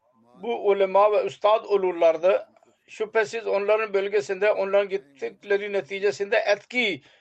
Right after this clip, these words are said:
oluyordu. Savaşlar neticesinde dahi değişik kabileler birlikte, birlikte bulunuyorlardı. Ekabir eshablar olurlardı. Onların sohbeti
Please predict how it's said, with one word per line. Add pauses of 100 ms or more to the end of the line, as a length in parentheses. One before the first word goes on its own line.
(360)
oluyordu. (460)
Savaşlar
neticesinde
dahi
değişik
kabileler
birlikte,
birlikte
bulunuyorlardı. (1120)
Ekabir
eshablar
olurlardı. (180)
Onların
sohbeti